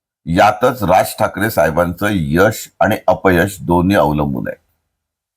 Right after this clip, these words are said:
कार्यकर्ता शेवटी पोटावर चालतो हे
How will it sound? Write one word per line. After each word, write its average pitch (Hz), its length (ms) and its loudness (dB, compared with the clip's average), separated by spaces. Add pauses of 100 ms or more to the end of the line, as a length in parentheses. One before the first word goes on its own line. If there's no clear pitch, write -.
(2500)
कार्यकर्ता 127 720 2 (240)
शेवटी 123 320 0 (120)
पोटावर 151 440 2
चालतो 113 420 0
हे 131 180 2